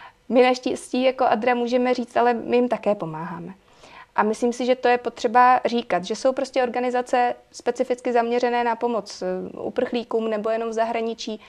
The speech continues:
Adra zrovna má aktivity i tady, ale, eh, je to prostě to špe-, široké spektrum, eh, organizací, které pokrývají různé problémy a nedá se říct, že jeden je důležitější než druhý. Nehledě na to,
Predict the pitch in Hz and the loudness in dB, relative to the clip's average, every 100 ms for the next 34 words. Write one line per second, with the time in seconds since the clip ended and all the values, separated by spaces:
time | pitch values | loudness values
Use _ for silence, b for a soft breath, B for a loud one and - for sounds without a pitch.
0 | b - 220 214 240 226 233 226 226 220 | b 0 2 4 2 0 0 0 0 0
1 | - 226 247 - - 185 226 254 220 214 | -2 -2 0 0 -4 0 0 2 2 2
2 | 220 - _ _ _ _ _ 226 208 202 | 0 -6 _ _ _ _ _ -4 -2 -2
3 | 202 - 233 240 240 - 233 247 - - | -4 -2 0 2 -2 -2 -2 -2 -2 -8
4 | - - - 226 233 247 - 247 - - | -8 -4 2 2 2 -2 0 -4 -2 -2
5 | 240 226 233 B B B B - 220 214 | 0 0 -2 B B B B 2 6 6
6 | 208 214 220 233 233 - - 233 240 240 | 6 4 2 -2 -2 -6 -4 2 2 2
7 | 220 226 220 226 226 220 208 233 233 226 | -4 -4 0 0 0 -2 -4 -2 -2 -2
8 | - 196 208 208 - 196 190 214 208 220 | -4 0 0 0 -2 -2 0 0 0 -4
9 | 208 196 220 220 - 214 202 208 208 208 | -4 -2 -2 -2 -4 -4 -2 -4 -4 -4
10 | 202 196 208 208 - 208 208 B B - | -4 -6 -6 -8 -6 -8 -8 B B -4
11 | 220 190 214 208 180 B B B _ _ | -2 0 -2 -4 -6 B B B _ _
12 | - 233 240 240 247 247 254 247 240 | -2 2 4 4 2 2 2 2 2